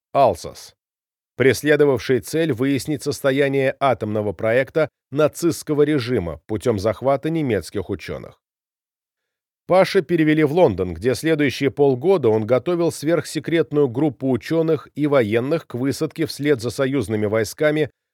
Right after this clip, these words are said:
на побережье европейского континента. Друзья Паши из управления Ф Б Р в Сан-Франциско,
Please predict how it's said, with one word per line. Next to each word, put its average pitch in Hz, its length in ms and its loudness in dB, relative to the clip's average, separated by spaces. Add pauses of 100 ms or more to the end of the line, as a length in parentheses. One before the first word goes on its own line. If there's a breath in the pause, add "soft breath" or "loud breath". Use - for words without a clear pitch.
(100)
на 147 120 2
побережье 151 680 0
европейского 127 680 0
континента. 92 720 -8 (880)
Друзья 117 500 0
Паши 165 480 0
из 113 240 -2
управления 135 560 0
Ф 123 180 0
Б 139 140 2
Р 120 140 2
в - 20 -14
Сан-Франциско, 101 960 -2